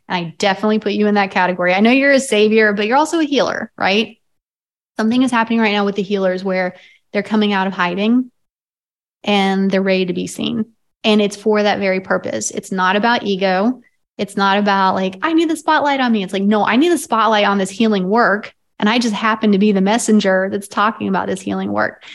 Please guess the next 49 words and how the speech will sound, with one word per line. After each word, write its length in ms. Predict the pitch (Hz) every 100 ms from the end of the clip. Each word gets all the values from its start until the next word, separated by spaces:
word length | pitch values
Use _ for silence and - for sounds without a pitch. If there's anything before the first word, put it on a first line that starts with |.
| -
So 180 | - 202
there 300 | 190 208 208
is 280 | - 220 220
a 80 | 254
shift 580 | - - 208 202 - 196
that's 180 | 190
occurring 400 | 196 - 180 190
right 180 | 196 180
now, 320 | 185 180 180
which 380 | 190 202 196 - -
it's, 400 | 208 - - - _ - - - - _ _ _
it's 180 | - -
high 280 | - 220 220
time 440 | 208 220 208 208
<laughs> 300 | - - - 254 311 302 349 349 349 330 - - - -
that 100 | 233
we 100 | 233
finally 480 | 233 190 202 240 240
say, 200 | 233 196
like, 240 | 196 190
"No, 160 | 214 190
I'm, 440 | - 202 214 208 -
I'm 280 | 202 208
gonna 220 | 208 214 196
take 220 | 190 190
the 100 | 180
risk. 260 | 180 - -
I'm 80 | 202
gonna 140 | 196
put 240 | 190 190 _ - - _ _ _ -
myself 720 | 202 196 190 - 208 214 214
out 260 | 185 180 180
there 420 | 180 180 185 - _ _ -
because 300 | - 202 196
this 200 | 185 190
message 440 | 180 185 214 202
and 100 | 190
this 100 | 185
healing 380 | - 190 185 208
is 120 | 190
so 140 | 180
important 500 | 180 180 185 196 220
that 160 | 208 -
I'm 200 | 190 202
willing 260 | 202 196 185
to 60 |
take 220 | 180 180
the 100 | 175
risk 400 | 175 190 - -